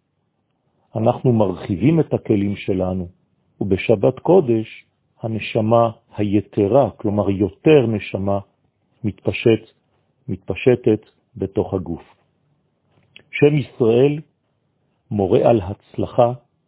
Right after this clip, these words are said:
במאבק הזה, "כי שרית גם עם אלוהים וגם עם אנשים", גם עם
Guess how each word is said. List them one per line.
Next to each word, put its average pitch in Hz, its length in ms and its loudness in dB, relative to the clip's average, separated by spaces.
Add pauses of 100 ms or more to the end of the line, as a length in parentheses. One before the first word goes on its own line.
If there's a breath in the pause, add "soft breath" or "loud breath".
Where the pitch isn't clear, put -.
(100)
במאבק 98 680 -4
הזה, 82 180 -8 (580)
"כי 110 80 -10
שרית 110 480 0 (420)
גם 127 260 2
עם 127 280 -4
אלוהים 110 540 -2 (480)
וגם 101 380 0
עם 101 240 -4
אנשים", 95 480 -8 (580)
גם 131 200 4
עם 120 160 0